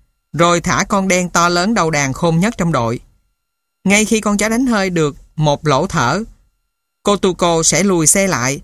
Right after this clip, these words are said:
lấy ra hai gạt nai cưa cục, thò lên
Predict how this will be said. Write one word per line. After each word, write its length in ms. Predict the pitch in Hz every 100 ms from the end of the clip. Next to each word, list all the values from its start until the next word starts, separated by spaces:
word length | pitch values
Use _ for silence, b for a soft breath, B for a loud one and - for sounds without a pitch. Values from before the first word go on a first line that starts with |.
| - _ _ _
lấy 220 | 160 175
ra 260 | 226 185 165
hai 280 | 156 175 175
gạt 260 | 165 123
nai 240 | 170 160 160 - _ _
cưa 200 | - 202
cục, 300 | 196 180 160 - _ _ _ _ _ -
thò 300 | 147 165 156
lên 400 | 156 170 170 160